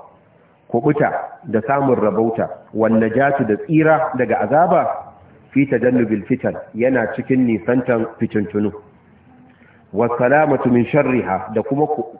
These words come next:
kubuta daga sharrin da fitintunu suke zuwa da shi. Kama qala Nabi sallallahu alaihi wa sallam, kamar yadda manzo Allah tsira da aminci Allah tabbata a gare shi yace, "Inna sa'ida laman junnibal fitan."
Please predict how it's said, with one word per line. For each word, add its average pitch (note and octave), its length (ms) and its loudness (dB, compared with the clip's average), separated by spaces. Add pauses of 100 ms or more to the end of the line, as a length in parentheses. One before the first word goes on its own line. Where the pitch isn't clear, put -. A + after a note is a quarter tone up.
kubuta D#3 540 0 (400)
daga A#2 240 0
sharrin D3+ 320 0
da A2 80 2
fitintunu A#2 560 -2
suke B2 320 -4
zuwa G#2+ 240 -2
da - 80 -10
shi. - 320 -20 (680)
Kama G#2+ 220 0
qala C3 300 2
Nabi A2+ 400 0
sallallahu A2 560 -2
alaihi G#2+ 320 -6
wa G2+ 160 -10
sallam, G2 280 -8 (640)
kamar A2 200 0
yadda C3 220 4
manzo A2+ 220 2
Allah B2+ 300 2
tsira A#2+ 240 2
da A2+ 120 0
aminci B2 280 0
Allah A#2 380 2
tabbata A2+ 360 0
a G#2+ 60 0
gare A2+ 260 0
shi A2 140 -4
yace, A2 420 -2 (500)
"Inna A2+ 320 2 (160)
sa'ida A#2 540 2
laman A2 440 2
junnibal A2+ 580 0
fitan." A#2+ 300 -2